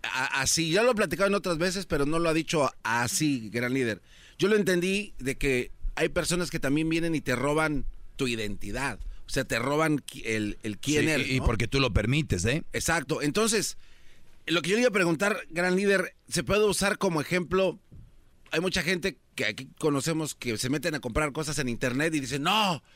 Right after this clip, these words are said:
Speaker 1: no quiero poner mi número porque van a saber dónde estoy, me van a robar". O sea, se preocupan más por pequeñeces así que <clears throat> seguramente ya tienen en otros lados que su vida íntima propia, que alguien se la robe, y ahí no hay, hay, como dice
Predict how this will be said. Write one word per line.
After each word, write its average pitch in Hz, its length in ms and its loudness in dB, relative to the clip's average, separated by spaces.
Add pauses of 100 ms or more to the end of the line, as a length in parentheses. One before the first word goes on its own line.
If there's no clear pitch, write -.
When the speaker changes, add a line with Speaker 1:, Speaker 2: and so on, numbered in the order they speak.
(280)
Speaker 1:
no 185 200 0
quiero 208 220 0
poner 190 320 0
mi 170 120 0
número 185 360 0
porque 160 280 0
van 190 180 4
a 190 80 2
saber 175 260 2
dónde 185 240 -2
estoy, 180 360 0
me 160 100 -6
van 180 160 2
a 170 40 2
robar". 160 260 2
O - 260 -18
sea, 175 140 0
se 170 100 0
preocupan 185 480 2
más 214 240 4
por 170 220 -2
pequeñeces 160 680 0
así 143 240 -4
que 110 240 -6 (240)
<clears throat> 160 340 -4
seguramente 151 520 0
ya 160 80 2
tienen 165 320 0
en 143 80 -2
otros 143 220 -4
lados 151 420 -2 (260)
que 131 380 0 (140)
su 135 260 -2
vida 156 280 2
íntima 160 500 0
propia, 151 360 0
que 147 100 -6
alguien 160 200 0
se 151 80 0
la 113 80 0
robe, 131 440 0 (300)
y 131 160 2
ahí 147 160 2
no 180 120 0
hay, 180 140 0 (160)
hay, 127 160 -4
como 131 300 -6
dice 160 240 -2